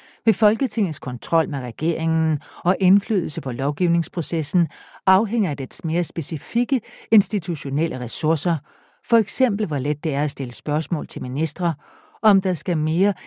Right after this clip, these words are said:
end et almindeligt flertal til at vælte en minister, eller om folketingsmedlemmer selv kan fremsætte lovforslag. Flere undersøgelser peger på,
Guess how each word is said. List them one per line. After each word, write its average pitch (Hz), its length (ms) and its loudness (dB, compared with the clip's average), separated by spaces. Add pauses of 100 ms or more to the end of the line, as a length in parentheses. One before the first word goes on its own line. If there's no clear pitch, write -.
end 196 140 8
et 170 100 0
almindeligt 190 540 0
flertal 147 600 -2 (240)
til 196 100 4
at 143 140 2
vælte 151 260 0
en 139 100 0
minister, 151 520 -2 (320)
eller 202 160 6
om 180 140 4
folketingsmedlemmer 156 920 -4
selv - 320 -2 (300)
kan 240 120 2
fremsætte 147 500 -2
lovforslag. 131 800 -8 (1120)
Flere 208 320 6
undersøgelser 147 560 -2
peger 135 380 0
på, 160 360 0